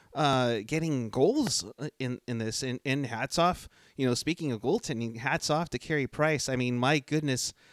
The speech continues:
um, you know, I almost think if Montreal wins this whole thing, it's already ch-, you know, Carey Price's name is already chiseled on the, uh, on the Conn Smythe.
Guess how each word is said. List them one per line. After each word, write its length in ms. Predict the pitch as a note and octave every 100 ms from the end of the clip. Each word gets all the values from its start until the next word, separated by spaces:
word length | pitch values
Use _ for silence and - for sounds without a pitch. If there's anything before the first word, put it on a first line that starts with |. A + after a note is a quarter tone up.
| - _ C3+
um, 600 | B2+ A#2+ A#2 A2 A2 G2 - _ _
you 140 | - B2+
know, 80 | A2+
I 140 | C#3
almost 440 | D3 D3 C#3+ -
think 220 | D3+ C#3+ -
if 200 | C3+ C#3
Montreal 580 | B2 - C#3 A#2+ A#2 - - - -
wins 180 | B2+ B2+
this 140 | A#2+
whole 180 | C3+ A#2+
thing, 300 | - E3 F#3+
it's 180 | B2+ C#3
already 420 | C3 B2 C3 C3
ch-, 160 | - - -
you 160 | C3+
know, 100 | A2
Carey 260 | G#2 C#3+ C#3
Price's 400 | - C3+ B2 G#2+
name 180 | A#2 C#3
is 100 | B2
already 220 | C3 A#2+
chiseled 520 | - - D3 C#3 B2 -
on 400 | B2+ D#3+ C#3 B2 - _ - - - _
the, 380 | C3 A#2 B2+ A#2
uh, 320 | A2 A2 G#2+ - _ _ -
on 140 | B2+
the 60 | A#2+
Conn 260 | - C#3+ B2
Smythe. 440 | A#2+ B2 E3+